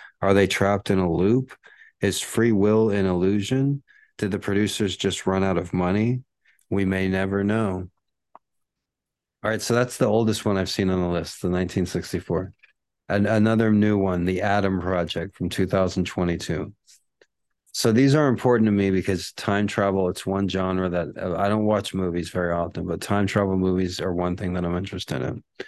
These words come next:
So this one has, uh, Ryan Reynolds in it. And, uh, it's called The Adam Project, in which a young's, a young boy's life is turned upside down when he is visited by an older version of himself from the future.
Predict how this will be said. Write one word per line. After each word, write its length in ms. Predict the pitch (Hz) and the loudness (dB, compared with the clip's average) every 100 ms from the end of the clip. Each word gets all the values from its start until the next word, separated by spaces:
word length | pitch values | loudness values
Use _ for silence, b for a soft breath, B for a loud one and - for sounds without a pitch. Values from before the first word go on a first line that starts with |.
| B B B B | B B B B
So 160 | - 110 | 2 6
this 260 | 117 117 135 | 6 6 4
one 180 | 120 | 4
has, 440 | 107 95 101 90 90 | 4 2 2 0 -2
uh, 380 | - 95 85 - | -2 0 -2 -2
Ryan 480 | 101 92 95 98 90 | 0 0 2 2 2
Reynolds 420 | 90 87 78 73 | 2 0 -2 -4
in 140 | 78 | -4
it. 260 | 69 - - _ _ b b b - | -4 -8 -12 _ _ b b b -6
And, 560 | 90 90 87 87 82 - | -2 0 2 0 0 -2
uh, 420 | 95 85 80 67 - _ _ _ _ _ _ _ _ _ _ - 76 73 - _ _ _ _ _ _ _ _ - | -4 -4 -4 -8 -12 _ _ _ _ _ _ _ _ _ _ -16 -16 _ -20 _ _ _ _ _ _ _ _ -10
it's 160 | - | -8
called 220 | - 104 98 | 0 0 2
The 160 | 92 | 0
Adam 420 | 98 98 95 92 | 2 0 2 0
Project, 640 | - 90 82 80 - 127 - | 0 -2 -2 -2 -8 -10 -6
in 160 | 98 | -2
which 260 | 92 92 - | 0 0 0
a 140 | 87 | -2
young's, 420 | 87 95 107 104 98 95 - | 2 2 2 0 -2 -6 -2
a 120 | 104 | 0
young 280 | 95 104 107 | 2 2 0
boy's 380 | 107 107 95 95 | 0 0 -2 -2
life 260 | 92 87 | -2 -2
is 100 | 82 | -8
turned 240 | - 92 87 | -4 -2 0
upside 360 | 92 - 95 | -2 0 0
down 340 | 90 87 82 82 | 0 0 0 -2
when 120 | 85 | 0
he 120 | 90 | 0
is 520 | 85 82 90 98 85 | 0 -2 -4 -4 -4
visited 540 | 85 107 104 95 92 87 | 0 2 2 2 2 2
by 160 | 90 | 0
an 100 | 87 | 0
older 320 | 78 95 92 92 | 0 0 2 0
version 420 | 90 90 90 82 | 0 0 -2 -4
of 140 | 82 | -4
himself 460 | 85 85 - 85 80 | -4 -6 -2 -2 0
from 100 | 85 | -2
the 80 | 87 | -2
future. 560 | 98 110 - 67 95 | -2 -2 -2 -4 -4